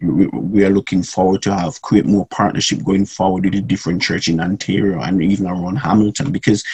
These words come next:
we believe, um, you know, our ideas that we have and what we are doing, um, personally, I don't believe we should keep it to ourselves. And, um, you make earlier,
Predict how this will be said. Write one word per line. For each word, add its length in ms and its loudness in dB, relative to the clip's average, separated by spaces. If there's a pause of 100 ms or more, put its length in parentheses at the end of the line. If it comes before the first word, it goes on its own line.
(100)
we 80 4
believe, 400 6 (180)
um, 500 2 (160)
you 100 0
know, 240 2 (1000)
our 220 8
ideas 480 4
that 180 -2
we 120 2
have 360 2 (280)
and 120 4
what 200 4
we 80 6
are 40 6
doing, 520 4
um, 380 2
personally, 500 2
I 80 2
don't 180 4
believe 300 4
we 80 0
should 240 -2
keep 200 -2
it 120 -8
to 180 -2
ourselves. 640 -4
And, 180 4
um, 240 0
you 120 4
make 180 4 (140)
earlier, 440 2